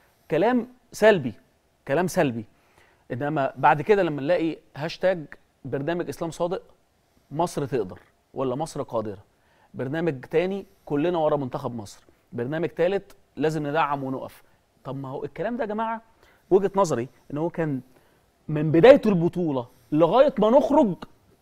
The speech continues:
ما نقيمش تقييم فيه تفطيس، احنا نحاول نزق وندعم طالما ان الاتجاه طالع في ال-، في ال-، او المنحنى طالع للصعود، لان هو ما كانش في حد ممكن يتخيل ان مصر مش هتصعد للدور اللي بعد كده يعني،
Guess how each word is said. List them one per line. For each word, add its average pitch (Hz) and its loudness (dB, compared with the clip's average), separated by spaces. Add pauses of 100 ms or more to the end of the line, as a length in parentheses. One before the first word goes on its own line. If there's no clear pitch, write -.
(540)
ما 175 0
نقيمش 214 4
تقييم 233 4
فيه 262 0
تفطيس، - -4 (840)
احنا 180 0
نحاول 240 2
نزق 185 2
وندعم 208 2 (280)
طالما 285 6
ان 240 2
الاتجاه 214 4
طالع 269 6
في - -2
ال-، 170 4
في - -10
ال-، 160 -4
او 156 0
المنحنى 170 0
طالع 240 4
للصعود، 175 -2 (640)
لان 165 -2 (100)
هو 156 0 (600)
ما 147 -6
كانش 190 -4
في 247 -2
حد 214 2
ممكن 233 0
يتخيل 208 4
ان 240 -2
مصر 294 -6
مش 277 -6
هتصعد 254 -2
للدور 220 -6
اللي 294 -4
بعد 233 0
كده 254 0
يعني، 220 -2